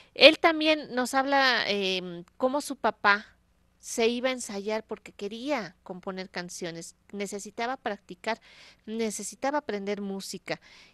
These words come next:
Y si bien, em, la mayoría, bueno, no eran, no venían de una familia acomodada, no venían de una clase alta, tenían que buscar las opciones, tenían que buscar las oportunidades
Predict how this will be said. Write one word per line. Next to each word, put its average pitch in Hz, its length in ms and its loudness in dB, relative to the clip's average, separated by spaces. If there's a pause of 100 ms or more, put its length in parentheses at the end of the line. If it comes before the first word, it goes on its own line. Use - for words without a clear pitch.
Y 247 540 -2
si 254 160 -6
bien, 254 500 0 (360)
em, 208 480 -2
la 214 200 2
mayoría, 214 560 2
bueno, 196 240 -2
no 214 560 0
eran, 208 720 -2
no 202 100 -4
venían 214 320 -4
de 208 80 -6
una 202 160 -8
familia 180 460 -8
acomodada, 175 560 -8
no 180 100 -8
venían 180 560 -10
de 165 140 -8
una 165 240 -10
clase 175 580 -4
alta, 185 400 -2 (1300)
tenían 262 320 4
que 381 100 2
buscar 302 460 2
las 320 200 0
opciones, 277 560 -4
tenían 233 260 -6
que 277 120 -4
buscar 240 320 -4
las 247 180 -4
oportunidades 208 1080 -2